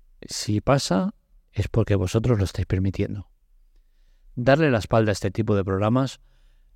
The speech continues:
que no van acorde a las plataformas tal y como estaban pensadas.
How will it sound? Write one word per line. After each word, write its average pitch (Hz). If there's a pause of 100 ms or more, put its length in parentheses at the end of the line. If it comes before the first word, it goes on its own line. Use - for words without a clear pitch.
(200)
que 113
no 123
van 123
acorde 113
a 113
las 101
plataformas 107
tal 107
y 110
como 104
estaban 104
pensadas. 98